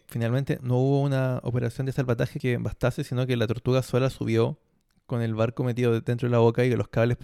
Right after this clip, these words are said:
por fuera. Y acá pasa algo que a mí me dio mucha risa, porque logra salir Luffy, Sanji y Zoro, también Masira, y están todos como a punto de pelear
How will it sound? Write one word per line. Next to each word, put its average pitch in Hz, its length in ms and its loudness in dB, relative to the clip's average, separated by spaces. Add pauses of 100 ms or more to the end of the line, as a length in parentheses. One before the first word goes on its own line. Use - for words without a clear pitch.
(160)
por 110 140 -6
fuera. 117 340 2 (140)
Y 127 60 -2
acá 120 120 2
pasa 131 220 0
algo 139 200 2
que 120 200 -2
a 123 60 -2
mí 127 100 -2
me 135 100 0
dio 131 140 0
mucha 135 180 -2
risa, 127 360 -4
porque 127 340 0
logra 127 240 2
salir 143 260 -4
Luffy, 131 600 -2
Sanji 131 440 -4
y 127 100 -6
Zoro, 139 480 2 (100)
también 127 260 -6
Masira, 143 540 -2 (200)
y 131 160 -10
están 127 260 -8
todos 135 220 -2
como 127 400 -2
a 123 80 -4
punto 135 340 -4
de 139 100 0
pelear 123 600 -2